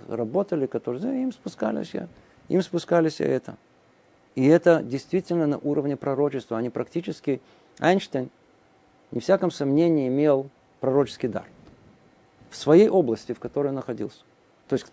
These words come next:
то, что он постиг, его понимание мира, как он вдруг посмотрел на весь мир совершенно по-другому, только, кстати говоря, благодаря тому, что он не находился в университете, он не был человеком,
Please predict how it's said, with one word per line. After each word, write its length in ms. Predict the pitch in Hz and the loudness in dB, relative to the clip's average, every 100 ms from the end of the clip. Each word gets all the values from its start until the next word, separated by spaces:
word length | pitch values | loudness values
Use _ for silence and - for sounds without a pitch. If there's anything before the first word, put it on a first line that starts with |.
| - | 6
то, 140 | 214 | 6
что 220 | 262 - | 6 2
он 260 | - 180 202 | 2 2 0
постиг, 400 | - - - 107 - - | -4 -8 -8 -10 -10 -4
его 240 | 127 202 | 2 2
понимание 520 | 196 180 175 185 165 | 2 -2 -2 -2 -2
мира, 280 | 160 156 104 _ _ - - | -2 -2 -4 _ _ -20 -6
как 220 | 185 185 | -4 0
он 100 | 185 | 0
вдруг 240 | 131 214 - | 4 2 2
посмотрел 480 | 170 170 - 202 | -2 -2 0 2
на 120 | 185 156 | 2 2
весь 200 | 156 - | 0 0
мир 160 | 160 | -4
совершенно 600 | - 127 127 - 202 190 | -4 -10 -8 -2 0 0
по-другому, 680 | - 143 147 139 208 185 127 - _ _ - _ _ _ _ - - | -2 0 0 2 2 2 -2 -6 _ _ -20 _ _ _ _ -8 0
только, 260 | 175 175 | 2 2
кстати 300 | - 165 156 | 2 0 2
говоря, 480 | 147 143 143 170 147 - | 2 2 6 6 4 0
благодаря 440 | 127 139 147 175 | 2 4 8 8
тому, 280 | 170 156 170 | 6 2 0
что 200 | - 156 | 0 0
он 380 | 147 175 160 151 | 2 2 4 4
не 140 | 196 | 4
находился 840 | 190 - 143 131 131 202 - 143 | 2 0 2 2 2 0 0 0
в 400 | 123 120 160 151 - _ _ _ | 0 4 6 6 2 _ _ _
университете, 720 | - 135 131 - - 370 - - _ - - | -2 2 2 4 10 10 8 -12 _ -14 -2
он 260 | 147 143 | 0 4
не 140 | 180 226 | 4 4
был 200 | 190 156 | 2 2
человеком, 640 | 175 170 175 208 175 151 | 2 2 4 4 4 0